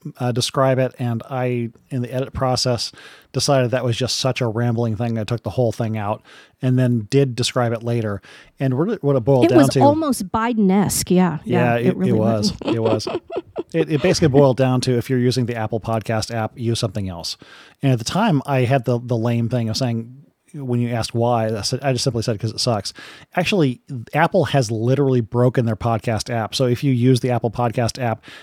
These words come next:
Speaker 1: they, it doesn't automatically download episodes anymore. And in some cases, even when there are new episodes out and you try to manually download them, they don't download correctly. So there are dozens and dozens of, of, of really good podcast apps out there. I personally use Overcast, but I also have Podverse. And I've got about,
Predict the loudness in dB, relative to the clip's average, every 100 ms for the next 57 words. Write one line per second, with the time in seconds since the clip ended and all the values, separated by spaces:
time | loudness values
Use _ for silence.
0 | -8 -2 0 2 2 0 2 2 4 2
1 | 0 0 2 2 2 0 -2 0 0 0
2 | -2 -2 -4 -4 -2 -2 0 0 0 -2
3 | -2 -6 -2 0 2 2 2 0 0 -2
4 | -2 -2 -2 0 -2 -2 -6 -2 -2 0
5 | -2 0 2 2 2 0 0 -2 -2 -2
6 | -4 _ -4 0 2 0 0 -4 -2 -4
7 | -6 -6 -4 -6 -10 -12 -20 -20 -12 -4
8 | -2 2 2 2 2 2 0 -2 -2 -2
9 | -2 -4 -4 -4 -4 -6 -8 -4 -2 0
10 | 0 0 0 -2 -2 -4 -2 -4 -4 -8
11 | -4 -2 0 -2 -2 0 -2 0 -4 0
12 | 0 0 -2 -4 -2 -2 -2 -2 -2 -2
13 | -2 -4 -4 -4 -4 -4 -8 -6 -8 -10
14 | -16 -20 -20 -4 0 2 4 4 0